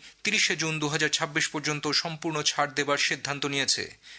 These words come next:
দেশের অভ্যন্তরীণ শিল্পের জন্য প্রয়োজনীয় কাঁচামালের যোগান ঠিক রাখা এবং উৎপাদন খরচ কম রাখার লক্ষ্যে এই সাময়িক ও প্রয়োজন ভিত্তিক পদক্ষেপ।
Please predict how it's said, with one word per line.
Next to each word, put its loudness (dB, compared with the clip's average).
দেশের 2
অভ্যন্তরীণ 0
শিল্পের 0
জন্য -2
প্রয়োজনীয় 0
কাঁচামালের 0
যোগান 0
ঠিক -4
রাখা 2
এবং -2
উৎপাদন -2
খরচ 0
কম -2
রাখার 0
লক্ষ্যে 0
এই 4
সাময়িক 0
ও 0
প্রয়োজন 0
ভিত্তিক -4
পদক্ষেপ। 0